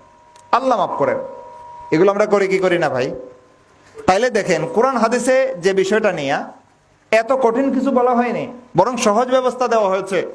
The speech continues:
কেউ যদি সদাকা করে, সদাকা কইরা নিয়ত করার সাথে সাথে সবটা মৃত আত্মীয়ের কবরে পৌঁছায়া যায়, এত সহজভাবে ব্যবস্থা দেওয়া আছে ইসলামে। আরো আছে, আপনার সদাকা করার তৌফিক নাই, কথার কথা,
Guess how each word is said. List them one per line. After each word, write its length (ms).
কেউ 140
যদি 500
সদাকা 440
করে, 420
সদাকা 500
কইরা 460
নিয়ত 400
করার 300
সাথে 260
সাথে 260
সবটা 520
মৃত 260
আত্মীয়ের 520
কবরে 300
পৌঁছায়া 440
যায়, 280
এত 180
সহজভাবে 540
ব্যবস্থা 300
দেওয়া 200
আছে 200
ইসলামে। 320
আরো 180
আছে, 300
আপনার 260
সদাকা 400
করার 320
তৌফিক 300
নাই, 260
কথার 260
কথা, 320